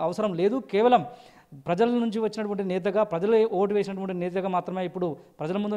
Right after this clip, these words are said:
నిల్చున్నాను. ఖచ్చితంగా ప్రభుత్వం కావచ్చు, ప్రభుత్వంలో ఉన్నటువంటి పాలకులు కావచ్చు, ఎవరు తప్పు చేసినా ఆ తప్పును ప్రభుత్వానికి చెప్పే బాధ్యత ఓటర్ల నుంచి వచ్చిన వ్యక్తిగా, ఓటర్లకు నాయకత్వం వహించినటువంటి వ్యక్తిగా తనపై ఉందన్నటువంటి విషయాన్ని కూడా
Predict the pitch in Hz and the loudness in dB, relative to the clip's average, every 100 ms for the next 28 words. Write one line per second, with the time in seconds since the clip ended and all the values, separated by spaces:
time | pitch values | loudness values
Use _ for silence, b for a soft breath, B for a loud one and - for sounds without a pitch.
0 | 190 180 190 220 269 196 240 226 233 262 | -4 -6 -6 -4 -4 -4 -2 -2 -2 -2
1 | 202 208 220 220 208 202 202 226 180 180 | -4 -2 -2 0 0 0 -2 -8 -8 -6
2 | 202 202 196 185 190 185 160 202 208 196 | -4 -4 -4 -4 -6 -4 0 2 2 0
3 | 190 190 196 202 B B B 160 240 269 | 0 -2 -6 -8 B B B 0 0 2
4 | 233 233 226 208 233 214 196 196 254 254 | 0 0 -2 -2 0 0 0 0 2 2
5 | 247 196 220 226 214 208 202 208 156 170 | 2 0 0 -2 -2 -4 -4 -2 2 2
6 | 196 233 233 226 B B B - 208 247 | 4 4 4 4 B B B 0 2 4
7 | 240 233 226 214 214 190 190 220 202 196 | 2 0 -2 -4 -2 -2 -2 0 2 0
8 | 208 202 196 185 180 185 190 175 185 180 | -2 -2 0 -2 -2 -6 -6 -6 -6 -6
9 | 160 156 190 185 175 175 185 175 175 156 | -6 -8 -6 -4 -4 -4 -4 -4 -6 -8
10 | 156 170 170 165 160 | -10 -8 -6 -2 -2